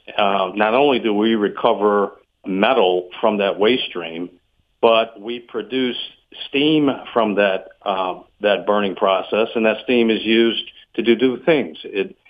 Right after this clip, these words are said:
is used to drive a turbine to create electricity, and it's also,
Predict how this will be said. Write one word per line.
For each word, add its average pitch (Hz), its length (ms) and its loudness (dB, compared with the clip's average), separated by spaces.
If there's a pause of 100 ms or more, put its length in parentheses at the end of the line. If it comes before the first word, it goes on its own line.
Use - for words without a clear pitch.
(180)
is 98 140 0
used 107 280 2
to 98 60 -2
drive 101 340 2
a 95 60 -8
turbine 113 500 -4
to 107 100 -4
create 101 320 -4
electricity, 127 800 -2 (500)
and 110 160 -2
it's 104 160 -2
also, 113 800 0